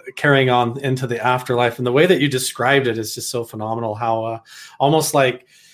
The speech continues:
his soul or consciousness was moving into this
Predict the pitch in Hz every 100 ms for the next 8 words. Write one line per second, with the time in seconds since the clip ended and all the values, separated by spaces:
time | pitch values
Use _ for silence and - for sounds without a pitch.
0 | _ _ _ - 151 139 131 - - _
1 | _ _ _ - - 147 147 143 127 127
2 | 147 143 143 - 135 127 - - _ _
3 | _ _ 135 131 120 - - _ _ _
4 | 131 135 143 147 143 131 127 135 127